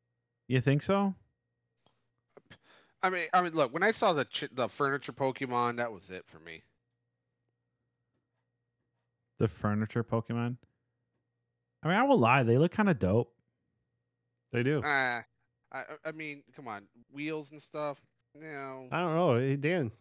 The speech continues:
Speaker 3: Dan's got the picture up right now. They actually look pretty rad.
Speaker 1: Like, the one kinda looks cyberpunkish, like this side.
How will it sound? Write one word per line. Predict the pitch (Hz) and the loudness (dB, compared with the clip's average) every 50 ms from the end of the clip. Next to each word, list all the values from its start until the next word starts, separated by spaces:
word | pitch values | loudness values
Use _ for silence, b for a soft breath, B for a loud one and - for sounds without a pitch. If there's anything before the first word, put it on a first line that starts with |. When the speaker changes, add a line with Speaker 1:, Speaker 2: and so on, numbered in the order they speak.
| _ _ _ | _ _ _
Speaker 3:
Dan's | - 151 175 170 156 | -4 -2 -2 0 -2
got | 123 104 - | -2 -2 -4
the | 101 | -6
picture | - 131 160 - - 123 | -4 -4 -4 -2 0 -2
up | 104 92 | -2 0
right | 101 95 95 | -2 -4 -4
now. | 98 98 98 | -4 -6 -4
They | 104 | -4
actually | 110 135 - - 120 107 | -4 -4 -4 -2 -2 -2
look | 104 104 95 - | 0 -2 -4 -4
pretty | - 113 104 92 | -4 -4 -4 -4
rad. | 92 98 104 101 87 82 82 - _ _ _ _ _ _ _ _ _ _ _ _ _ _ _ _ _ _ | -4 -4 -4 -4 -6 -8 -12 -16 _ _ _ _ _ _ _ _ _ _ _ _ _ _ _ _ _ _
Speaker 1:
Like, | 139 139 | 2 4
the | - 139 | 6 6
one | 135 143 175 202 | 6 6 6 4
kinda | 190 165 147 143 | 4 4 4 4
looks | 139 127 - - | 4 4 2 2
cyberpunkish, | - 117 131 151 151 - - 90 85 - 87 95 - - - _ _ _ | 0 2 2 2 2 0 0 -2 -2 -4 -6 -6 -8 -12 -16 _ _ _
like | - 104 - | -8 -8 -4
this | - 113 104 | -2 -4 -2
side. | - 131 139 147 147 | 0 -2 -2 -2 -4